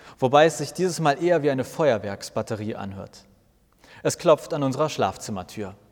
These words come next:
"Ja", sagt Trixi. Martin Luther kommt im Bademantel hereingestürmt und ruft uns entgegen: "Da böllert jemand auf dem Parkplatz der Gemeinde rum. Ich wollte nur Bescheid geben.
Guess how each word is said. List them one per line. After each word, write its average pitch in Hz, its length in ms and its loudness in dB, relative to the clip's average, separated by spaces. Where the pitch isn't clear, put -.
"Ja", 127 520 4
sagt 165 260 0
Trixi. 202 420 0
Martin 175 320 4
Luther 110 260 4
kommt 127 240 0
im 135 140 2
Bademantel 160 600 6
hereingestürmt 151 800 0
und 135 80 -2
ruft 160 240 0
uns 151 160 -4
entgegen: 143 460 0
"Da 160 100 4
böllert 220 400 6
jemand 196 260 6
auf 180 100 6
dem 170 180 2
Parkplatz 185 480 2
der 170 100 4
Gemeinde 156 380 2
rum. 98 200 -4
Ich 127 140 -2
wollte 175 200 8
nur 165 120 0
Bescheid 147 400 0
geben. 104 280 -2